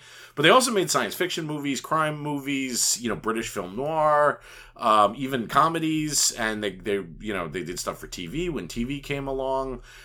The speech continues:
But there, there are hundreds, but I think they're most famous for, at least over here,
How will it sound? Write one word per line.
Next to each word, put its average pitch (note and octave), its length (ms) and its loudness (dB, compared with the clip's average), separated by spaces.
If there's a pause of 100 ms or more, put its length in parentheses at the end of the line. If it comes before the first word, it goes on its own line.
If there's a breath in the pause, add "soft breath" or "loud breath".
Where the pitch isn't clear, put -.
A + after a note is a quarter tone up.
(120)
But C#3+ 120 2
there, G3 200 8
there F#3+ 180 10
are E3+ 140 8
hundreds, F2 500 -2
but B2 140 -2
I B2 80 6
think A3 140 -2
they're - 100 0
most B2 340 -2
famous F#2+ 300 -6
for, F#2 240 -8
at F2 80 -10
least F#2+ 180 -10
over F2 180 -8
here, F2 600 -4